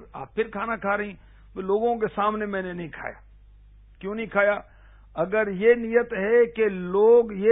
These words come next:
سمجھیں، اسلامی بہنیں یہ سمجھیں، یہ کم کھانے والی ہے، قلیل الغذا ہے،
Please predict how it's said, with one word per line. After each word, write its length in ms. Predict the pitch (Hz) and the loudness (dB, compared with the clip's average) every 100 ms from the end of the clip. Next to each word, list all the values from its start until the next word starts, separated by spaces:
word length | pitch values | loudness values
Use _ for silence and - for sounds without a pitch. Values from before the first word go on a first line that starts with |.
| 226 | 2
سمجھیں، 640 | 196 180 156 165 202 226 220 - - - - | 0 -10 -10 -10 -8 -10 -12 -18 -20 -20 -20
اسلامی 400 | - 208 220 233 | -10 -4 -2 -2
بہنیں 320 | 196 214 226 | -2 -2 -4
یہ 200 | 220 226 226 | 2 2 2
سمجھیں، 320 | 208 202 226 | -4 -4 -8
یہ 140 | 285 311 | -8 -2
کم 260 | - 330 349 | 4 4 6
کھانے 340 | 302 330 330 | 6 6 6
والی 380 | 320 320 294 262 | 6 6 6 -2
ہے، 40 | 226 | -2
قلیل 340 | 233 262 302 | 0 -2 0
الغذا 560 | 311 294 233 269 269 320 | -2 -4 -4 2 8 8
ہے، 200 | 269 | 8